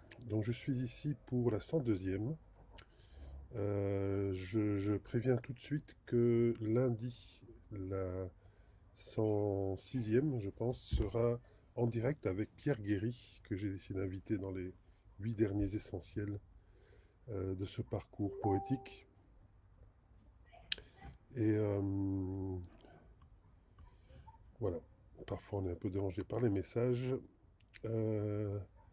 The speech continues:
ce soir, je vais vous lire un poète que j'ai déjà lu plusieurs fois, mais je m'en lasserai jamais. C'est Sorab Seperi, que je vous conseille vivement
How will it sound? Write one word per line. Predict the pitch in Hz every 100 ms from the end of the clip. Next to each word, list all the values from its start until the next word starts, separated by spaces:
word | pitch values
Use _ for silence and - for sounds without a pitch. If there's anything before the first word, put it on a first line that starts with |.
| - - - - - - - - - - - -
ce | - 135
soir, | - 143 151 147
je | 120
vais | 120
vous | 113 113
lire | 113 120 120 117
un |
poète | - 117
que | 113
j'ai | 104
déjà | 123 123 101
lu | 87 98
plusieurs | - 90 101 -
fois, | - 98 101
mais | 98
je | 92
m'en | 92 87
lasserai | 90 - 107
jamais. | 95 95 104 - - - - -
C'est | - -
Sorab | 98 - 120 113
Seperi, | - 110 107 87 82 - -
que | 104
je | 98
vous | 104 113
conseille | 117 107 - 120 110
vivement | 104 131 110 98 113